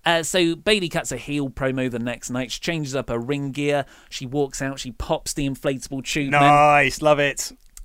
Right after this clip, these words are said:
Speaker 1: Uh, Graves becomes obsessed with the belt and interferes in matches for Bayley's benefit. Nothing physical. You don't want a man punching a lady,
Speaker 2: Mm-hmm.
Speaker 1: uh, on W W E. But,
Speaker 2: Just a
Speaker 1: you
Speaker 2: bit
Speaker 1: know,
Speaker 2: of tripping.
Speaker 1: yeah, a bit of tripping, grabbing, grabbing the foot when they bounce off the ropes,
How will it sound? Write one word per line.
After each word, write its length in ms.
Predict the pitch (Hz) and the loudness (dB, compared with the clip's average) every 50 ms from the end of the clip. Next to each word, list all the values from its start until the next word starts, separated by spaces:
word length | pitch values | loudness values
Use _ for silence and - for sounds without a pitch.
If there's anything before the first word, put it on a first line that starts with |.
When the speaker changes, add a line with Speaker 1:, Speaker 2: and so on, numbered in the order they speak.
| - - - | -18 -12 -4
Speaker 1:
Uh, 200 | 151 147 147 147 | -2 -2 -2 -2
Graves 460 | 123 - 196 214 214 202 180 - - | 0 0 2 2 2 0 -2 -4 -2
becomes 400 | - 185 170 - 165 165 160 135 | -2 -4 -4 -2 -4 -4 -4 -4
obsessed 560 | 160 147 - - - - 190 165 151 - - | -4 -4 -2 -2 -2 -2 -2 -2 -4 -6 -6
with 120 | 147 156 - | -8 -8 -6
the 80 | 139 | -6
belt 440 | 120 110 - 135 123 107 _ - - - - - - - - | -8 -6 -4 -6 -6 -6 _ -16 -18 -18 -18 -20 -20 -14 -8
and 80 | - | -6
interferes 540 | 143 147 131 127 131 - - 151 143 131 113 123 | -4 -4 -4 -6 -8 -6 -4 -2 -2 -2 -2 -4
in 80 | 120 123 | -4 -4
matches 340 | 127 123 107 - - 120 - | -6 -6 -6 -10 -12 -12 -10
for 100 | - 123 | -10 -8
Bayley's 340 | 110 127 120 120 117 113 107 | -6 -6 -6 -6 -6 -8 -6
benefit. 440 | - 123 123 123 113 - 143 139 123 | -6 -6 -4 -6 -6 -6 -8 -6 -4
Nothing 260 | 147 147 - 139 117 | -4 -4 -4 -6 -10
physical. 500 | - - - 135 113 101 95 - - 101 110 - _ - - - - | -8 -6 -6 -6 -6 -6 -10 -12 -12 -12 -12 -12 _ -18 -20 -20 -20
You 40 | _ | _
don't 140 | - 123 110 | -10 -10 -10
want 120 | 98 92 95 | -10 -10 -10
a 20 | |
man 340 | 98 98 92 87 90 90 87 - - - - - | -8 -8 -8 -8 -10 -14 -18 -20 -20 -18 -16 -14
punching 320 | - - 101 - - - 92 | -12 -12 -12 -12 -12 -14 -14
a 60 | 95 | -14
lady, 480 | 95 95 95 95 95 95 98 98 98 - - | -12 -10 -10 -10 -10 -12 -14 -14 -14 -14 -10
Speaker 2:
Mm-hmm. 200 | 123 120 113 101 92 _ _ - | -10 -10 -10 -10 -14 _ _ -12
Speaker 1:
uh, 200 | 101 95 92 92 - | -10 -10 -10 -10 -10
on 140 | 101 101 95 | -12 -10 -10
W 200 | 104 101 101 98 | -10 -10 -10 -10
W 300 | 98 104 92 104 101 104 | -12 -10 -10 -10 -10 -10
E. 100 | 104 98 - | -10 -10 -10
But, 60 | 117 | -10
Speaker 2:
Just 180 | 107 - - - | -10 -8 -6 -4
a 20 | |
Speaker 1:
you 60 | 311 | -4
Speaker 2:
bit 40 | 196 | -4
Speaker 1:
know, 40 | 131 | -4
Speaker 2:
of 60 | 127 | -4
tripping. 340 | - - 131 113 - 208 262 - - | -4 -4 -4 -2 -2 -4 -6 -6 -4
Speaker 1:
yeah, 140 | 214 175 | -2 -2
a 20 | 147 | 0
bit 140 | 131 175 160 | 0 0 -2
of 80 | 139 | -2
tripping, 420 | - - 190 180 - 175 156 156 143 | -4 -2 -2 -2 0 -2 -2 -2 0
grabbing, 440 | 135 147 143 135 135 131 127 123 117 - | 0 0 0 0 0 -2 -4 -4 -8 -6
grabbing 220 | - 135 127 120 117 | -4 -4 -4 -4 -6
the 40 | 107 | -10
foot 240 | - - - 143 - | -10 -6 -6 -6 -6
when 120 | 127 120 | -6 -6
they 100 | 113 117 | -8 -8
bounce 320 | 110 - 123 120 113 107 - | -8 -8 -10 -10 -10 -12 -14
off 100 | 110 - | -14 -14
the 80 | - | -12
ropes, 400 | 107 117 127 123 123 - - - | -6 -4 -4 -4 -4 -6 -10 -12